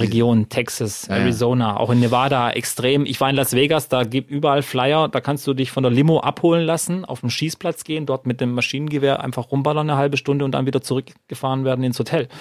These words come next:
Speaker 2: Ja.
Speaker 1: Also das ist dort ganz normal. Also
Speaker 2: Oder an,
Speaker 1: für
Speaker 2: oder, oder, oder du gehst eine Pizza essen oder gehst ein Eis schlecken.
Speaker 1: Oder so. Kann man alles so machen.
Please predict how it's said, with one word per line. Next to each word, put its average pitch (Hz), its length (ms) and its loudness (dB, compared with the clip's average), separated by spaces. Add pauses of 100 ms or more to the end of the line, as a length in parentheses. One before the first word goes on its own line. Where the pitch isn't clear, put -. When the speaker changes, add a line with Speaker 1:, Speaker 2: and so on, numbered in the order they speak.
Speaker 2:
Ja. 92 180 -6
Speaker 1:
Also 117 140 -8
das 117 100 -6
ist 113 140 -8
dort 117 120 -2
ganz 117 220 -2
normal. 117 420 2
Also 110 340 -2
Speaker 2:
Oder 151 220 2
an, 147 160 -4
Speaker 1:
für 135 280 2
Speaker 2:
oder, 170 160 4
oder, 170 220 0
oder 175 100 0
du 180 100 0
gehst 175 200 0
eine 151 80 0
Pizza 190 240 0
essen 202 500 2
oder 160 380 0
gehst 160 220 0
ein 190 40 2
Eis 175 280 2
schlecken. 110 360 0 (600)
Speaker 1:
Oder 151 300 4
so. 175 240 6 (340)
Kann 226 100 0
man 131 140 6
alles - 220 2
so 151 80 2
machen. 156 180 4